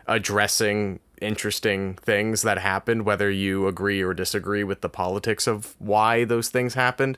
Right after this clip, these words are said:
This movie just felt a lot meaner spirited and a lot more self-indulgent, but I liked seeing Adam McKay do something like that. My biggest issues with this movie were the random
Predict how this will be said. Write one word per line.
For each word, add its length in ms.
This 300
movie 300
just 240
felt 260
a 20
lot 300
meaner 420
spirited 720
and 140
a 40
lot 380
more 480
self-indulgent, 1040
but 300
I 100
liked 460
seeing 640
Adam 340
McKay 520
do 180
something 500
like 260
that. 260
My 180
biggest 540
issues 340
with 140
this 120
movie 280
were 160
the 100
random 560